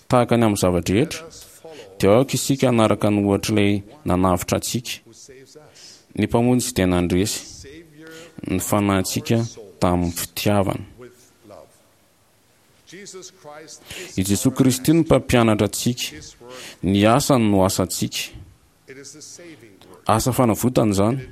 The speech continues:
ary manomboka ao an-tokantranontsika. Ny fitiavana lehibe indrindra eo amin'ny drafitra ny famonjena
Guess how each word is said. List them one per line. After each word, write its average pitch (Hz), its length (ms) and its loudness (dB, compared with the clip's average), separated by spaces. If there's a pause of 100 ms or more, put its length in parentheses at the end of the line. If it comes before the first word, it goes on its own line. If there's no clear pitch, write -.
(680)
ary 101 220 2
manomboka 110 720 2
ao 95 180 0
an-tokantranontsika. - 920 -4 (1300)
Ny 98 100 0
fitiavana 123 480 2
lehibe 95 260 2
indrindra 101 360 4
eo 98 100 6
amin'ny 95 160 0
drafitra 95 260 2
ny 104 80 -4
famonjena 110 500 2